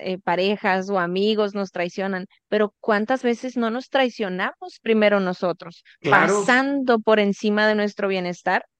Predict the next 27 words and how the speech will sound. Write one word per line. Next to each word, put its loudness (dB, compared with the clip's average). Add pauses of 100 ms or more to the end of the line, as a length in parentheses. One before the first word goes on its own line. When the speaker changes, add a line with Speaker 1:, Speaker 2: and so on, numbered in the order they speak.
(400)
Speaker 1:
al 0
no -4
respetar -2
nuestros -8
límites? -6
No -2
po-, -4
Speaker 2:
Sí. -2
Speaker 1:
primero 6 (420)
debemos 4
darnos 0
nosotros -6 (180)
lo -2
que -8
esperamos 4
recibir 0
de -2
fuera. -4 (1000)
Speaker 2:
Siempre 4
he -4
planteado 4
cuando 2
se -2
hace 2
una 2
situación, 0
lógico, 2